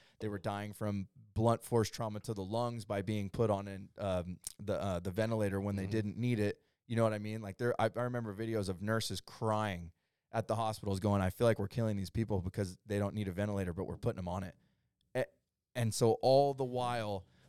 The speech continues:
Speaker 1: they're pushing this vaccine that came out in, like, not even six months for a disease that, like,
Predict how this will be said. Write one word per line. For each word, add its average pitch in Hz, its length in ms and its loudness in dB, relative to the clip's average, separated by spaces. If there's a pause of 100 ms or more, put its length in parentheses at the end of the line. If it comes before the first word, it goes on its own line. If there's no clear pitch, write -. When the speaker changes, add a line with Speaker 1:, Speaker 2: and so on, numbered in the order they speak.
Speaker 1:
they're 120 180 6
pushing 127 460 -2
this 110 120 -6
vaccine 117 520 2
that 101 120 -2
came 113 240 2
out 107 160 4
in, 110 80 0
like, 92 300 -2 (340)
not 120 380 2
even 107 220 -6
six - 440 2
months 117 560 4 (440)
for 127 180 0
a 117 60 -2
disease 117 460 -4
that, 120 180 6
like, 107 260 2